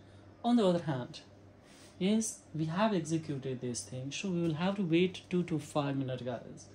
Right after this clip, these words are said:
Yes, automatically it will skip. So now see, it's, uh, verifying this et cetera thing is coming. So don't worry. Here is having the error. So one by one, see, skips. Now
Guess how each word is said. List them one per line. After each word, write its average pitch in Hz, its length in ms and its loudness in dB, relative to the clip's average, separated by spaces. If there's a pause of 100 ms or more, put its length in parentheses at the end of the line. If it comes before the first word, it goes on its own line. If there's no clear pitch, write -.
(300)
Yes, 208 460 2
automatically 185 640 0
it 147 100 -4
will 127 220 -4
skip. - 320 -10
So 107 360 -4 (240)
now 135 220 -2
see, 214 380 -4 (500)
it's, - 260 -8
uh, 156 60 -2
verifying 135 960 -4
this 131 260 -8
et 127 60 -8
cetera 131 440 -8
thing 131 320 -10
is 120 120 -12 (100)
coming. 123 220 -10
So - 160 -12
don't 190 180 -2
worry. 196 220 -6 (1200)
Here 151 80 -2
is 139 140 -6
having 147 300 -6 (120)
the 165 160 -10
error. 190 320 -2
So 151 300 -4
one 139 400 -2
by 196 140 0
one, 202 220 -4
see, 156 380 -8
skips. - 600 -4 (460)
Now 139 200 -4